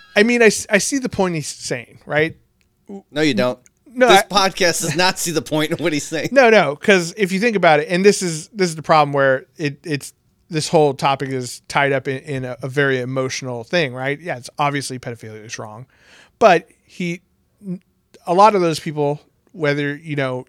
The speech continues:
Speaker 1: you're gay, straight, or apparently a pedophile, you don't have control over who, what your urges are, but you do have control over your actions. And I think that's what he says in this next part. Quote, "Now we all have, ha-,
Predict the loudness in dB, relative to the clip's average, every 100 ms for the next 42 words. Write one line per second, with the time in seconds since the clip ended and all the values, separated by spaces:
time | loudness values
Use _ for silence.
0 | _ -10 -4 -2 -2 -4 -2 -4 -4 _
1 | _ -8 0 2 2 4 2 2 2 0
2 | 0 -4 -6 -12 -10 -10 -12 _ -20 _
3 | 4 6 6 4 0 2 6 6 6 4
4 | 2 -2 -4 -8 -2 -2 2 2 2 0
5 | -8 -10 -10 0 2 4 4 2 0 -4
6 | -2 -2 -4 -6 -12 -12 -10 -10 -12 -12
7 | -4 -4 0 -2 -2 _ _ -16 0 2
8 | 2 0 0 -2 -2 0 -2 -6 -12 -10
9 | -8 -6 -6 -6 -6 -10 -10 _ _ _
10 | _ _ 4 4 4 -6 _ _ _ 2
11 | 4 6 8 8 6 2 -4 _ _ _
12 | _ -6